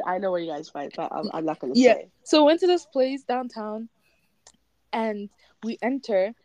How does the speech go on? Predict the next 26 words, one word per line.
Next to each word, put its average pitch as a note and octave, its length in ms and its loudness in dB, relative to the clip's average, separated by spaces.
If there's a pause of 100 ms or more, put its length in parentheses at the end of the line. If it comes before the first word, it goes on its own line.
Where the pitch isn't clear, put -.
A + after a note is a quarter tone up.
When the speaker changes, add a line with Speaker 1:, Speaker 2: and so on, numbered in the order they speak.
(300)
Speaker 2:
I G#3 180 2
open A#3+ 300 -2
the G3 100 -4
menu, G3 520 -8 (140)
and G#3 200 -4 (160)
for A3+ 240 -2
a G3 80 2
brunch G#3+ 420 -2
place, - 380 0
why G3+ 360 0
is G#3 160 -4
everything G3+ 420 -4
on F#3 140 -6
your F3 160 -4
menu G3 480 -4
just - 280 -4 (100)
eggs? F#3 540 0
Why G3 240 6
don't A3+ 140 -2
you A#3+ 120 -2
have A3 200 -4
Speaker 1:
<laughs> G#3 60 -16
Speaker 2:
pancakes A3+ 520 2
and A3 200 2
waffles? G#3 720 -2 (380)
Like, B3 520 -2